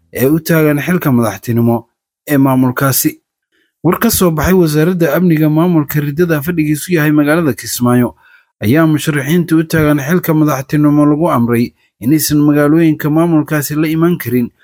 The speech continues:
maleeshiyaad gaar ah oo hubeysan, wixii ciidan ahna kaga dambeeyaan booliska riddada Jubbaland. Maamulka Axmed Madoobe ayaa muujiyey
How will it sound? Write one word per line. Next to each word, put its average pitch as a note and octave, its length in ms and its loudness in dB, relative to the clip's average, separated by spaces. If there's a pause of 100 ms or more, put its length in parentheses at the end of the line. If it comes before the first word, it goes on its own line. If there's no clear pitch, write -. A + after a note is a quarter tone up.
(200)
maleeshiyaad A#2+ 520 0
gaar D#3 240 0
ah A2 240 -4
oo C#3+ 240 -2
hubeysan, A#2 440 0 (320)
wixii D#3 280 0
ciidan E3+ 340 0
ahna B2+ 380 0 (240)
kaga B2 200 -2
dambeeyaan D#3 580 0 (260)
booliska D3 520 -2
riddada C#3+ 360 0
Jubbaland. C3+ 640 0 (500)
Maamulka D3 460 2
Axmed C#3+ 240 0
Madoobe D3 400 2
ayaa D#3 240 2
muujiyey A#2 560 -2